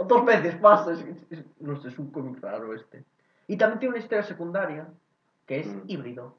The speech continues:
Speaker 1: el origen,
Speaker 2: Mm.
Speaker 1: que a ver,
Speaker 2: El origen de
Speaker 1: pues
Speaker 2: nuestro colega Híbrido.
Speaker 1: Ah, Híbrido. Que
Speaker 2: Sí,
Speaker 1: ya
Speaker 2: sí.
Speaker 1: veremos después, porque...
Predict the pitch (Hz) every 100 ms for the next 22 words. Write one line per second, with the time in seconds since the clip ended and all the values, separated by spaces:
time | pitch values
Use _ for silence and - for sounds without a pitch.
0 | _ - 139 120 117 117 120 120 123 127
1 | 120 117 110 123 127 143 131 113 - 104
2 | 98 90 90 - - 113 107 110 156 110
3 | 92 92 - _ 131 185 202 180 156 156
4 | 196 240 196 175 165 156 156 147 143 -
5 | _ - 156 156 156 143 139 143 147 -
6 | 170 165 - 135 123 120 113 127